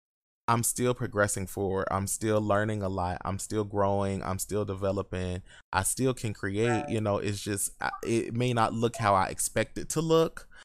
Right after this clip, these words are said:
Speaker 1: but I'm
Speaker 2: Mm-hmm.
Speaker 1: still putting things together, and I have to remind myself that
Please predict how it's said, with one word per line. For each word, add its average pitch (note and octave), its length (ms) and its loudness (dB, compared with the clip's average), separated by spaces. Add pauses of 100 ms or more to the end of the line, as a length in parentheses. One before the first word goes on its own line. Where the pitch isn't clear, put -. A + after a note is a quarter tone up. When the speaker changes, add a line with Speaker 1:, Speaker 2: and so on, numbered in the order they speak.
(240)
Speaker 1:
but A#2+ 140 6
I'm A2+ 120 4
Speaker 2:
Mm-hmm. D3+ 100 2
Speaker 1:
still C3+ 260 4
putting B2 320 0
things A2 260 -2
together, G2+ 800 0
and G2 540 0
I G2+ 120 4
have A2 220 -2
to G2 60 -4
remind G2 400 -2
myself G2 480 -2
that F#2+ 240 -2